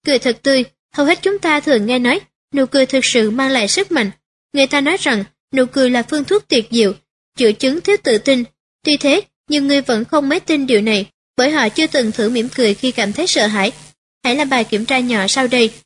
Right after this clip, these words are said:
Hãy thử tưởng tượng mình bị thất bại và đồng thời cười thật sảng khoái.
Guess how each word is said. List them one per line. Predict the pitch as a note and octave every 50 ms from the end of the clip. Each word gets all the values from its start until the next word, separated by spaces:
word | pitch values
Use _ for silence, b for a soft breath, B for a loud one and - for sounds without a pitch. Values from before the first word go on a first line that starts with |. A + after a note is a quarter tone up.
| _ _ -
Hãy | - C#4+
thử | - D#4 D4+
tưởng | D#4 - C#4 B3+ C#4+
tượng | - D4+ C4+ A3+ G#3 G#3+ A#3
mình | A#3 A3+ G#3+
bị | A3 G#3
thất | G#3 - F4+ F4 -
bại | - B3+ A3 G3 G3+ _ _ -
và | C4+ C4+
đồng | C4+ C4 B3 A#3+
thời | - C4+ B3 A#3+ A#3
cười | A#3 - B3+ A3+
thật | A3+ B3 A3+ -
sảng | - A3 F#3+ G#3
khoái. | - - A3+ D4